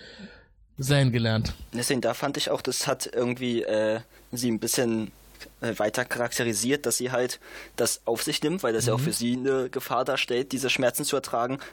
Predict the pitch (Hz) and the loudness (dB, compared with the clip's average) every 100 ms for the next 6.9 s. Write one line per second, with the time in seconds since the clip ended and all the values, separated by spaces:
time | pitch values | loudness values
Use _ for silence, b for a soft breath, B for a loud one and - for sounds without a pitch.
0 | - 117 117 117 123 107 110 95 107 104 | -4 -2 0 0 0 0 0 -2 0 0
1 | 101 120 113 107 110 104 - - - 117 | 0 -2 0 0 0 0 -2 -6 -2 0
2 | 95 101 95 95 - 98 107 - 117 110 | 0 0 0 0 0 0 2 0 0 -2
3 | 104 101 95 - B B B B B B | 0 -2 -4 -8 B B B B B B
4 | _ 123 123 127 131 117 127 - 127 120 | _ -4 -2 -2 -2 0 0 0 0 0
5 | - 123 110 - 120 113 113 107 98 - | 0 0 2 0 0 0 2 0 -2 -2
6 | 135 135 - 110 104 120 117 87 | -2 0 0 0 2 2 0 -2